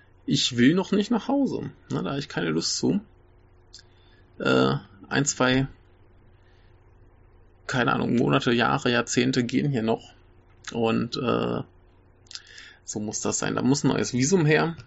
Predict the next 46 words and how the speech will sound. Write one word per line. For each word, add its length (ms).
Und, 600
äh, 340
ja, 300
vielleicht 360
finde 120
ich 100
auch 100
einfach 240
sonst 260
einen 80
anderen 280
Job, 340
wo 120
sie 100
sagen, 200
"Ja 80
klar, 320
hier, 280
wir, 160
äh, 280
sehen 200
zu, 200
dass 220
du 60
das 160
verlängert 440
kriegst." 420
Und 400
dann 500
läuft 400
das 200
halt. 220
Ich, 200
äh, 220
schreib 280
jetzt 160
jedenfalls 380
noch 80
ein 60
paar 120
Bewerbungen 600
und 120
guck 180
mal, 140
was 140
passiert. 680